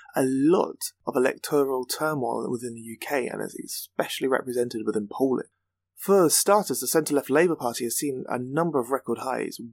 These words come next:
way above fifty percent. In a YouGov poll, it received fifty-four percent.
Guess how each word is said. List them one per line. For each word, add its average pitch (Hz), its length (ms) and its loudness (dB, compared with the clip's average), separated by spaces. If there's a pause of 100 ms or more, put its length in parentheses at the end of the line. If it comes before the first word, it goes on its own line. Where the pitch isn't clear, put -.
way 170 140 2
above - 260 2
fifty - 220 -10
percent. - 460 -10 (340)
In 139 120 0
a 143 40 6
YouGov 180 400 4
poll, 175 220 2
it 208 60 0
received 117 300 -2
fifty-four 127 480 0
percent. 147 300 0